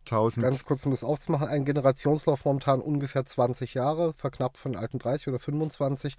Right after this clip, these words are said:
Speaker 2: Das heißt, innerhalb von fünfzig Jahren würde die Population um die Hälfte schrumpfen.
Speaker 1: Im Moment eher sechzig Jahre. Wir kriegen ja im Durchschnitt jetzt mit neunund-,
Speaker 2: Ah ja,
Speaker 1: also
Speaker 2: klar,
Speaker 1: Frauen
Speaker 2: Verlängerung
Speaker 1: kriegen im
Speaker 2: wieder.
Speaker 1: Durchschnitt mit neunundzwanzig, Komma irgendwas. Genau, also alle sechzig Jahre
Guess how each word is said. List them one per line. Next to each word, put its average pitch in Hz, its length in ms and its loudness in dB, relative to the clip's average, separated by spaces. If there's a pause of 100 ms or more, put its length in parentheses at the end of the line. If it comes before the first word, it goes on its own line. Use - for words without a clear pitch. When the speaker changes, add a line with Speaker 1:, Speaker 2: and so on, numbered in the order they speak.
(280)
Speaker 2:
Das - 160 -8
heißt, 131 160 6
innerhalb 135 160 -2
von 131 120 -2
fünfzig 139 440 -4
Jahren 120 360 2
würde 120 200 -2
die 120 80 -8
Population 120 680 -2
um 110 140 -4
die 110 80 -6
Hälfte 107 360 -2
schrumpfen. - 480 -10 (460)
Speaker 1:
Im 117 100 0
Moment 110 320 2
eher 113 260 2
sechzig 131 460 0
Jahre. 127 320 4
Wir 113 300 0
kriegen 117 220 0
ja 117 60 2
im 110 100 0
Durchschnitt 113 380 0
jetzt - 300 -4
mit 113 100 -2
neunund-, 110 360 0 (140)
Speaker 2:
Ah 123 80 0
ja, 117 60 2
Speaker 1:
also 104 120 0
Speaker 2:
klar, 98 160 -6
Speaker 1:
Frauen - 80 -20
Speaker 2:
Verlängerung 113 280 2
Speaker 1:
kriegen 120 180 2
im 113 60 4
Speaker 2:
wieder. 104 100 0
Speaker 1:
Durchschnitt 120 240 4
mit 113 360 -6
neunundzwanzig, 117 640 0
Komma 113 200 0
irgendwas. 120 480 0 (600)
Genau, 117 300 6
also 117 200 2
alle 135 200 4
sechzig 127 400 0
Jahre 123 540 4